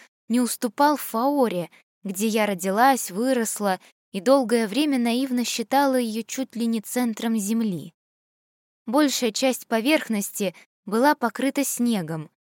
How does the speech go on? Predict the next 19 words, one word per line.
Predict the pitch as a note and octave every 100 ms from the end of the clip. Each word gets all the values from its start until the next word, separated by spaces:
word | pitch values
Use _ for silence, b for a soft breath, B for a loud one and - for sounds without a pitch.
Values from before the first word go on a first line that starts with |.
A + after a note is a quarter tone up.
| _ _
а | F3+
северная | G#3 - C#4+ A3 G3+ G3 G3
сторона | - G3+ G3+ G3+ G#3
острова | A#3+ - A3 F#3+ G3 B _ _
так | - A3
вообще | A3+ A#3 - C4+
скована | G#3+ - A#3 G3+ G3 F#3+
толстой | - B3+ A3+ - G#3+
коркой | - A3+ G#3+ - G#3
ледников. | G3 E3+ G3+ A3+ - E3+ D3 - _ _ _ _ _
Однако | G3+ F3 C#4+ C#4 A3+ - b -
северяне | - A#3+ A#3+ C4+ D4 C4
приспособились | A#3+ - A#3 - D4 C#4 B3 A3+ A3
выживать | A3 A3 C4 B3+
даже | A#3 A#3+
в | B3
таких, | - C4+ - E4 -
казалось | - G#3 A#3 A#3+ G#3
бы, | A3+